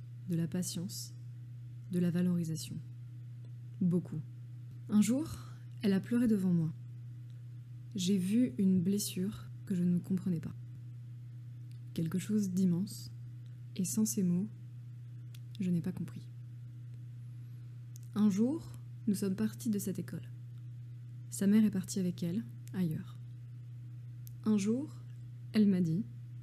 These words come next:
Mon père me bat, il tape ma mère, il nous détruit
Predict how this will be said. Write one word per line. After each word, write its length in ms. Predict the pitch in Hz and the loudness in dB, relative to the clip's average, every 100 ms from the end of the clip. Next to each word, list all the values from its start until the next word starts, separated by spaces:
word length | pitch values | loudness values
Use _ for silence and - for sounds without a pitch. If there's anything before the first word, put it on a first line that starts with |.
| - - - - - - - - - - - - | -12 -12 -12 -12 -12 -12 -12 -12 -12 -12 -12 0
Mon 180 | 190 185 | 4 4
père 180 | 180 240 | 4 8
me 160 | 220 | 10
bat, 260 | 185 160 170 - - - - - - - - - | 8 2 0 -4 -10 -12 -12 -12 -12 -12 -12 -4
il 160 | - 175 | 0 0
tape 300 | - 214 - | 2 -2 4
ma 100 | 185 | 4
mère, 420 | 160 151 208 - - - - - - - - - - | 6 4 -2 -4 -12 -12 -12 -12 -12 -12 -12 0 8
il 180 | 208 | 10
nous 100 | 202 | 10
détruit 460 | 202 214 - - 165 | 8 6 4 -2 -4